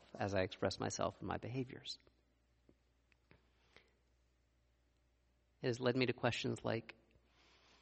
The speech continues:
this anxiety that I've lived my entire life with. Whose is it really? This tendency to depression, to moroseness.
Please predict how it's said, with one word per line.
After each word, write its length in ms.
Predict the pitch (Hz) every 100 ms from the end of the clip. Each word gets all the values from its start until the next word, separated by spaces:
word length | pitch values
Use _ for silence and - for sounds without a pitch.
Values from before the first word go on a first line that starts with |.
| _ _ -
this 140 | 123 135
anxiety 640 | 123 117 123 135 113 98
that 140 | 98 92
I've 160 | 95
lived 280 | 123 120 107
my 200 | 101 98
entire 420 | 107 - 127 165
life 240 | 139 117 -
with. 120 | - - - - - - _ _ _ _ _ _ _ _ _ _ _ _ -
Whose 180 | 185 170
is 160 | 156
it 120 | 127 -
really? 220 | 127 120 107 - - - - _ _ _ _ _ _ _ _ _ _ _ _ _ _ _ _ -
This 180 | 117 -
tendency 560 | 123 123 120 - 113
to 140 | 107 113
depression, 600 | 110 127 120 120 98 92
to 120 | - 107
moroseness. 920 | 101 98 101 113 120 - 92 -